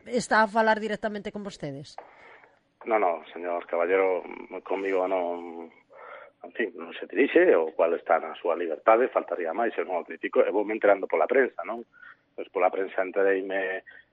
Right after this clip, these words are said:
Speaker 2: fai unha semana de que me ia facer un calendario de xuntanzas para que eu me reunira cos distintos alcaldes, despois de que ia ter unha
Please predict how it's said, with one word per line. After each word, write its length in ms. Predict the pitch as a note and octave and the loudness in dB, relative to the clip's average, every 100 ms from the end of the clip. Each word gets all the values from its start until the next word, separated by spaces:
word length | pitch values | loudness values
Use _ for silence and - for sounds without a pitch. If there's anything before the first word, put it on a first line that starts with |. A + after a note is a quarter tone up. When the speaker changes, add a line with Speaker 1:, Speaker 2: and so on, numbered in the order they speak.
| _ | _
Speaker 2:
fai 160 | G2+ G2 | 0 0
unha 240 | F#2+ F2+ - | 0 -2 -2
semana 320 | G2 A2 G#2+ | -2 2 2
de 160 | G2 G2 | 2 0
que 200 | G2 F#2+ | -6 -6
me 360 | F#2 G2 G#2 | -4 -2 0
ia 240 | G2+ F#2+ G2 | 4 4 4
facer 440 | - G2 - G2+ F#2+ | 2 -2 0 -2 -2
un 320 | F#2+ F#2+ G2 | -6 -10 -2
calendario 560 | A2+ G#2+ G2+ G#2+ G#2+ G2+ | 0 0 0 0 0 0
de 160 | G2+ - | -4 -6
xuntanzas 680 | G2+ F#2 A#2 A2 - F2+ - | -8 -2 0 0 -2 -2 0
para 160 | F#2 | -4
que 160 | F2 G2+ | -2 -4
eu 80 | F#2+ | -6
me 120 | G2 | -6
reunira 460 | F#2+ G2+ B2 A2 G2 | -4 -2 0 0 0
cos 220 | F#2+ G2 | -4 -8
distintos 420 | - G#2 F#2 - A2+ | -10 -8 -8 -2 -2
alcaldes, 560 | A#2+ D#3+ D#3+ E3 F3 - _ - - - - _ | 4 6 6 4 2 -2 _ -20 -20 -20 -20 _
despois 640 | - G2+ - - G2+ G2 E2+ | -12 -12 -10 -6 -4 -4 -8
de 160 | G2 | -10
que 160 | G#2+ G2 | -4 -2
ia 160 | G2 F#2+ | 0 0
ter 240 | G#2 G2 | 0 0
unha 400 | G2 G2 G2 G2+ | -2 -2 -2 -2